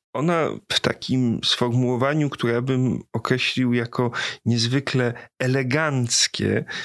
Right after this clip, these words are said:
tłumaczy, co jest regułą interpretacji Pisma Świętego. I nie ma tu ani słowa właśnie o urzędzie nauczycielskim, o tradycji,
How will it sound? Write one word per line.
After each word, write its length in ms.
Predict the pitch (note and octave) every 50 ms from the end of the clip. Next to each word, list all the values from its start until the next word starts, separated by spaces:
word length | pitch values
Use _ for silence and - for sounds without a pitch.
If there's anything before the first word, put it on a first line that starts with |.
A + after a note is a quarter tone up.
| - _ _
tłumaczy, 1000 | - - C3+ C3+ B2 B2 C3+ C#3 D3 D#3 D3+ - - - - C#3 C#3 C#3 C#3+ C#3+ C#3+ - - - - C3 A#2+ - _ _ -
co 240 | - - D#3+ D#3
jest 300 | D#3+ D#3 D3+ C#3+ - -
regułą 400 | A2+ B2 A#2+ A#2+ B2 C3 C3+ B2
interpretacji 840 | G#2 G2 A#2+ - B2 A#2 A2+ - A#2 A2+ - A#2 A2+ - - A#2 G2+
Pisma 340 | - A2 A2 - A#2 A2 G#2+
Świętego. 500 | - - - - G3+ F#3+ - F#2+ A2 C#3
I 60 | D#3+
nie 100 | G3 G#3+
ma 140 | G#3 G3+ G3+
tu 180 | - D#3+ -
ani 280 | - D3+ D#3+ D#3+ D3+ D3
słowa 560 | - - - C3+ C#3 C#3 C#3 B2 B2+ A#2 A#2
właśnie 460 | A2+ A2+ A2+ G#2 - - A#2+ A2 G2
o 180 | - - F#2+ F2+
urzędzie 680 | - - A2 G2+ A2 C3 C#3+ D3 D3 C#3 B2 B2+ B2+
nauczycielskim, 1040 | B2 A#2+ A#2 A2+ A2+ G#2+ - - A2 - - A2+ G#2+ G#2+ G#2 - - - G#2 G2 - -
o 60 | G2
tradycji, 1120 | F#2+ - - G2 F#2+ G2+ G2 G#2 C3 C#3+ C#3+ C#3 - - - - - A#2 A#2 A2 A2 -